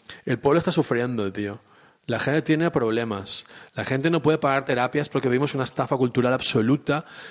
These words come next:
en la que, eh, siguen subiendo los sueldos de los pisos,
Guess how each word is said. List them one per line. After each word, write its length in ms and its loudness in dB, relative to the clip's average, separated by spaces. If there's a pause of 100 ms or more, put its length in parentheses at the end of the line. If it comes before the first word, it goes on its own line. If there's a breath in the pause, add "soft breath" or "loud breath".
(140)
en 220 -2
la 120 -2
que, 320 -2 (440 loud breath)
eh, 280 2
siguen 300 4
subiendo 260 4
los 120 0
sueldos 380 2
de 60 -2
los 160 0
pisos, 460 -4